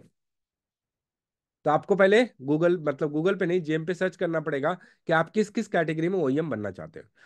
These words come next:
तो प्लास्टिक चेयर, इसके बारे में थोड़ा सा डिटेल्स तो मैं वही लिख देता हूँ,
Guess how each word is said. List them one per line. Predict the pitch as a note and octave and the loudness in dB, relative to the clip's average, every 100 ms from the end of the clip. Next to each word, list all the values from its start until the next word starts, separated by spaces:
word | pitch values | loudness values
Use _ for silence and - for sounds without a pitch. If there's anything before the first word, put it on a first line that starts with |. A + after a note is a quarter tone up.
| _ | _
तो | G3 | 0
प्लास्टिक | F#3+ D#3+ D#3+ C#3 | 6 6 4 -4
चेयर, | - E2 - _ _ _ _ - | -6 -8 -8 _ _ _ _ -8
इसके | D#3+ A#3+ | 0 6
बारे | A3+ G#3 | 8 8
में | G#3+ | 6
थोड़ा | G3+ G3+ | 6 6
सा | |
डिटेल्स | G3 F#3 A3+ G3+ _ _ - | 6 4 4 0 _ _ -6
तो | C#3+ | 0
मैं | C#3+ C#3+ | 4 4
वही | E3+ | 4
लिख | F3+ | 2
देता | E3 E3+ | 0 -2
हूँ, | G3 | -2